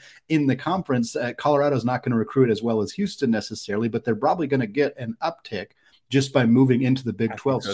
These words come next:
Speaker 1: Certainly that's going to happen on the football side of things. Dion's going to be all over those Texas backfields getting some talent, but for basketball, it's certainly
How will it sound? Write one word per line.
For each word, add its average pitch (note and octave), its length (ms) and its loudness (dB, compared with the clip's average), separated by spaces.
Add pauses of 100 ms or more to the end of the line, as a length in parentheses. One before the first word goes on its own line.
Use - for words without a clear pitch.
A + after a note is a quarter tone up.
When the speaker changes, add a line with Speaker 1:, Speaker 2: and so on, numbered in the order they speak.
Speaker 1:
Certainly A#2+ 400 -4 (280)
that's C3 200 -6
going B2 220 -2
to G#2+ 60 -6
happen A#2+ 300 -6
on G#2 80 -4
the G2+ 80 -8
football B2+ 380 -6
side A2 260 -4
of G2+ 100 -10
things. A2+ 380 -8 (300)
Dion's A#2 420 -2
going A2 220 0
to G#2 40 -2
be G#2 300 -4
all C#3+ 400 0
over C3+ 560 0 (160)
those A#2+ 220 -2
Texas C3 400 -6
backfields B2+ 580 -2
getting A#2 180 -2
some A2+ 200 -8
talent, D3+ 360 -4
but A#2+ 200 -8
for B2 80 -6
basketball, C3 580 -4
it's A2 100 -4
certainly D#3+ 300 -6